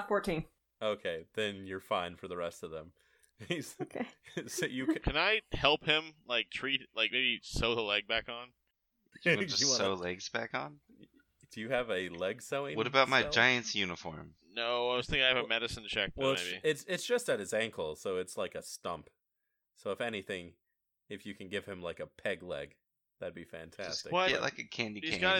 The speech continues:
Speaker 3: his foot. Shouldn't he be able to reattach it?
Speaker 4: No, it's
Speaker 2: Shouldn't
Speaker 4: long
Speaker 1: I
Speaker 4: enough.
Speaker 1: mean,
Speaker 3: Oh.
Speaker 1: I mean, it
Speaker 3: Alright.
Speaker 1: just pierced it. I didn't, like,
Speaker 3: No, you said
Speaker 4: You
Speaker 3: you
Speaker 4: cut
Speaker 3: severed,
Speaker 4: that
Speaker 3: you
Speaker 4: thing
Speaker 3: s-,
Speaker 4: clean
Speaker 3: you
Speaker 4: off.
Speaker 3: severed it.
Speaker 2: Oh, yeah, you
Speaker 1: I did?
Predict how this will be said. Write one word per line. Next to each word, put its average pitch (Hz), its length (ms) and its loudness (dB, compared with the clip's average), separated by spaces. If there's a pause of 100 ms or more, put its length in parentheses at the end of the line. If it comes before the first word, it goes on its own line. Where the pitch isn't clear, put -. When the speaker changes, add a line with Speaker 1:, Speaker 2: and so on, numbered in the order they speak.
Speaker 3:
his - 140 -6
foot. 180 200 2
Shouldn't 151 300 -4
he 160 60 -2
be 151 120 2
able 143 120 4
to 135 60 2
reattach 131 520 2
it? 156 160 -6 (160)
Speaker 4:
No, 92 280 4
it's 98 100 -2
Speaker 2:
Shouldn't 95 140 0
Speaker 4:
long 92 80 2
Speaker 1:
I 240 40 8
Speaker 4:
enough. 269 80 8
Speaker 1:
mean, 285 220 6 (1120)
Speaker 3:
Oh. 98 480 -8 (500)
Speaker 1:
I 247 60 8
mean, 262 180 10
it - 20 8
Speaker 3:
Alright. 226 140 4
Speaker 1:
just 262 240 4
pierced 196 340 6
it. 165 80 6
I 165 80 4
didn't, 170 280 2
like, 170 260 0 (520)
Speaker 3:
No, 113 180 -4
you 123 120 -4
said 127 200 -6
Speaker 4:
You 123 60 -2
Speaker 3:
you 117 60 -6
Speaker 4:
cut - 60 -6
Speaker 3:
severed, 117 220 4
Speaker 4:
that 107 120 6
Speaker 3:
you - 80 -6
Speaker 4:
thing 98 200 0
Speaker 3:
s-, 92 60 -4
Speaker 4:
clean 104 140 2
Speaker 3:
you 95 60 2
Speaker 4:
off. 92 100 2
Speaker 3:
severed 107 240 0
it. 92 160 -2
Speaker 2:
Oh, 127 140 4
yeah, 123 160 2
you 120 160 -2
Speaker 1:
I - 20 0
did? 190 80 -2